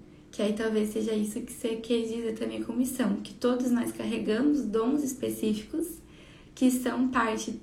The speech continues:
da nossa ascensão espiritual e parte da ascensão espiritual do planeta Terra. Porque é isso, quando nós evoluímos, o planeta evolui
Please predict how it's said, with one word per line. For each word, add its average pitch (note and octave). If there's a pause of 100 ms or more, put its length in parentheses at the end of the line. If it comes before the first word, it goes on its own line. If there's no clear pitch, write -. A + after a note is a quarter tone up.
da G#3+
nossa A#3
ascensão A#3+
espiritual A3+
e -
parte B2
da -
ascensão B3
espiritual A#3+
do A#3
planeta C4+
Terra. G#3 (540)
Porque A#3+
é C4+
isso, A3+
quando A3
nós B3
evoluímos, B3+
o A3
planeta A3+
evolui G#3+